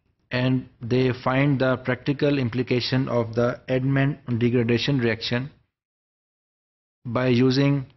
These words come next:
this reaction, they cut off one of the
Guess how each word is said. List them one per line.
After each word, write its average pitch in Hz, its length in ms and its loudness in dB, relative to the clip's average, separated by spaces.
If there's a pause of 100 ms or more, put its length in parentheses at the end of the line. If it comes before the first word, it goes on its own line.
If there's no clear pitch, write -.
(160)
this 127 340 -2
reaction, 131 720 0
they 127 400 0 (320)
cut 143 220 -2
off 135 240 2
one 131 260 0
of 135 160 2 (140)
the 120 340 0